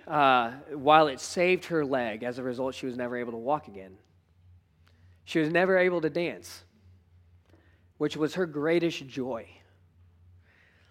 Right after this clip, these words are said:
And so after her diagnosis, um, and after, uh, about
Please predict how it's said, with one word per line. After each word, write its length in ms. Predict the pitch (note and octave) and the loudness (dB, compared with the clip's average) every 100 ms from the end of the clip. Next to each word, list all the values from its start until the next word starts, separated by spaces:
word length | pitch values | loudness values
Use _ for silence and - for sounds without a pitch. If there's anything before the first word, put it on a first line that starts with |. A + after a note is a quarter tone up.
| _ _ _ _ _ _ _ _ _ _ _ _ - _ _ _ | _ _ _ _ _ _ _ _ _ _ _ _ -20 _ _ _
And 160 | D#3+ E3 | -6 -2
so 140 | - | 4
after 320 | F3+ F3 G3 G3+ | 8 8 8 2
her 100 | G3+ | 2
diagnosis, 1040 | D#3+ E3+ E3 D#3 C#3+ - D3+ D#3+ - - - - - - | 4 4 4 2 0 0 -2 -2 -6 -12 -20 -20 -12 2
um, 400 | D#3+ C#3+ B2+ B2 | 6 6 2 -4
and 120 | C#3+ | -2
after, 520 | D3+ D#3 E3 D3+ C#3+ C#3 | 0 0 2 2 2 0
uh, 360 | C#3+ C3 A#2+ A2 A2 _ _ _ _ _ _ - | 0 2 0 -4 -12 _ _ _ _ _ _ -4
about 380 | D3+ D#3 D3+ | 4 6 4